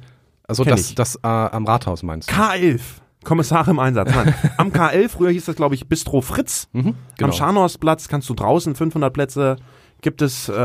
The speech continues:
Speaker 2: auf die Leinwand gucken,
Speaker 1: Mhm.
Speaker 2: mitfeiern. Zehn Euro Mindestverzehr.
Speaker 1: Mhm.
Speaker 2: Ja, das ist die
Speaker 1: Das
Speaker 2: einzige Sache.
Speaker 1: kriegen wir,
Speaker 2: Ansonsten
Speaker 1: glaub
Speaker 2: kein
Speaker 1: ich, hin,
Speaker 2: Eintritt.
Speaker 1: ne?
Speaker 2: Eben. Eben, ne? Also wenn du Pommes isst und zwei Getränke trinkst,
Speaker 1: Ja.
Speaker 2: hast du das durch. Äh, im Timberjacks, äh,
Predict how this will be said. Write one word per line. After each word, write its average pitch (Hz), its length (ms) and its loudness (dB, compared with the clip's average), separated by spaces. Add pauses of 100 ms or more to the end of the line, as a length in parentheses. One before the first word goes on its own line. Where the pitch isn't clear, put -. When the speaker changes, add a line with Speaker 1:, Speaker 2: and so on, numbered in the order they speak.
(100)
Speaker 2:
auf - 140 -4
die 139 60 -4
Leinwand 135 440 2
gucken, 143 280 -2
Speaker 1:
Mhm. 120 60 2
Speaker 2:
mitfeiern. 139 680 -2
Zehn 196 240 0
Euro 170 260 4
Mindestverzehr. 170 800 -2 (200)
Speaker 1:
Mhm. 104 320 -6
Speaker 2:
Ja, 156 100 2
das 156 160 0
ist 107 100 -10
die - 60 -6
Speaker 1:
Das - 80 -2
Speaker 2:
einzige 151 240 -2
Sache. 160 220 -2
Speaker 1:
kriegen 135 120 -2
wir, 139 60 2
Speaker 2:
Ansonsten 156 240 0
Speaker 1:
glaub 95 100 0
Speaker 2:
kein 151 80 2
Speaker 1:
ich, - 80 -4
hin, - 60 0
Speaker 2:
Eintritt. 151 260 0
Speaker 1:
ne? 127 80 -8
Speaker 2:
Eben. 123 300 4 (260)
Eben, 113 240 0
ne? 117 160 0
Also 113 160 -2
wenn 117 100 2
du 123 60 2
Pommes 151 320 0
isst - 240 -6
und - 140 -6
zwei 113 160 0
Getränke 127 340 -6
trinkst, 98 260 -4
Speaker 1:
Ja. - 40 -2
Speaker 2:
hast 127 140 -8
du 131 40 -6
das 127 140 -8
durch. 160 320 -6 (960)
Äh, 131 260 0
im 123 180 0
Timberjacks, 147 600 2
äh, 135 80 -4